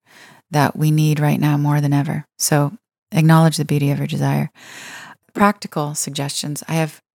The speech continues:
two kinds of ways of doing this. You mentioned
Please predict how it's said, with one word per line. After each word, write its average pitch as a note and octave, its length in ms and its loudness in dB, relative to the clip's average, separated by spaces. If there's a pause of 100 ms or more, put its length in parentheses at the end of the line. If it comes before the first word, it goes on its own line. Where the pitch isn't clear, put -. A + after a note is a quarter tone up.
(100)
two - 180 -2
kinds D3+ 400 -4
of C#3 360 -8 (320)
ways C#3+ 240 -4
of C#3+ 60 -6
doing C#3 240 0
this. - 260 -6 (720)
You F#3 160 4
mentioned E3+ 680 2